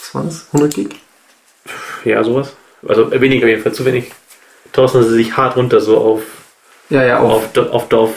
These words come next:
Speaker 1: G S S, G S M
Speaker 2: Dorfmodem,
Speaker 1: Netz,
Speaker 2: D S L.
Speaker 1: äh, eins null. Ja.
Speaker 2: Ja.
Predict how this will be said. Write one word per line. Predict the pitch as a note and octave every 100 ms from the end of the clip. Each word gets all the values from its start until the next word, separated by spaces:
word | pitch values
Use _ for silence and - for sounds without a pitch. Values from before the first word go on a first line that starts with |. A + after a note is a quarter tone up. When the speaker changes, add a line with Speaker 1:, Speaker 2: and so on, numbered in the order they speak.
| -
Speaker 1:
G | C3+
S | B2
S, | C3 B2+ B2+
G | -
S | C3
M | B2+
Speaker 2:
Dorfmodem, | A#2+ A2+ A2+ A2 A2 G#2+
Speaker 1:
Netz, |
Speaker 2:
D |
S | A2 G#2+
L. | G#2+ G#2+ - -
Speaker 1:
äh, |
eins | B2 B2
null. | B2+ A2+ G#2+ A#2+ - _ _ -
Ja. | B2+ -
Speaker 2:
Ja. | A#2